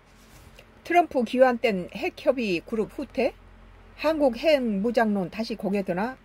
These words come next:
라는 기사입니다. 미국 핵안보 확대 논의 수면 위로. 북한 러 밀착 행보.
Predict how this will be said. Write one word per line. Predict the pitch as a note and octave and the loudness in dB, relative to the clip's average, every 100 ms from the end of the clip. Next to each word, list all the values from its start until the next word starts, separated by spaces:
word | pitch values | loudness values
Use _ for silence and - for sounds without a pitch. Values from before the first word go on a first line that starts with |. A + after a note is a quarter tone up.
| - | -8
라는 | F#3 F3+ D3+ | -4 -4 -6
기사입니다. | E3+ D#3+ C3 G#2+ G2+ - - - _ _ - - - _ _ _ | -4 -4 -4 -10 -14 -16 -20 -20 _ _ -20 -20 -20 _ _ _
미국 | G#3+ D#4 C#4+ A#3+ | 2 2 2 -2
핵안보 | - D4+ C#4 B3+ A3+ | 0 2 4 4 4
확대 | C#4+ - B3+ A3 | 0 -4 0 0
논의 | G3+ G#3+ G3+ | 2 0 0
수면 | F#3 - B3 G3 | -4 -4 -2 0
위로. | E3 C3+ B2 - - - _ - _ _ _ | -2 -4 -4 -6 -14 -20 _ -20 _ _ _
북한 | - B3 D#4+ C4 G3 | -6 -2 2 4 2
러 | G3 B3 | 2 4
밀착 | G#3 A3+ - A3 A#3 | 2 0 0 -2 -2
행보. | G#3 E3 A#2+ | -4 -2 -4